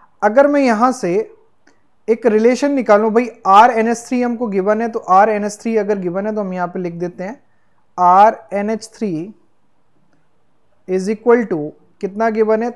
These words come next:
three into ten to the power minus two molar per second, ये value आपको given है, three into ten to the power minus two molar per second। अच्छा,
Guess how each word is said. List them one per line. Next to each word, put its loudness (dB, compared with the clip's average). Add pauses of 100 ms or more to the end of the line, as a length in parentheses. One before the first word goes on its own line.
(140)
three -6
into -6 (300)
ten -8
to -8
the -6 (120)
power -2 (220)
minus -10
two -10 (720)
molar -2 (380)
per -4
second, -12 (120)
ये -4
value -4
आपको -8
given -14
है, -20 (460)
three -8
into -10
ten -10
to -10
the -12
power -4
minus -14
two -10 (120)
molar -8 (640)
per -8
second। -20 (800)
अच्छा, -8